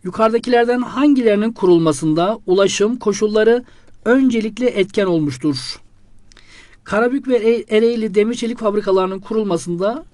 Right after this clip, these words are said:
kömüre yakınlık, yani enerji kaynaklarına yakınlık etkili olmuştur. Afşin ve Elbistan'da termik santralin kurulmasında yine lignitin etkisi olmuştur. Yani enerji kaynağına yakınlık etkili olmuştur diyebiliriz.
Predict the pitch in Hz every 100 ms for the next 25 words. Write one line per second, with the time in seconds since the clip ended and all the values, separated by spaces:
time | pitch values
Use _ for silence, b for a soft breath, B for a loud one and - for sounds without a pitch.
0 | _ - 208 226 233 208 185 170 156 147
1 | 185 185 220 262 b b b - 190 208
2 | 208 214 254 220 208 196 185 175 170 190
3 | 226 - - 202 190 208 190 226 - 190
4 | - 202 190 160 147 127 147 131 - -
5 | - - - - B B B B - 185
6 | 226 285 285 254 214 233 240 - 202 214
7 | 214 214 226 247 226 208 208 190 208 208
8 | - 202 185 - - 208 220 196 196 220
9 | 190 214 214 208 233 202 196 - 190 208
10 | 170 156 127 220 226 - b b b b
11 | 208 208 196 220 208 202 208 208 - 202
12 | 190 180 175 180 196 190 208 254 226 196
13 | 208 208 185 165 165 - 262 214 190 170
14 | 156 151 127 -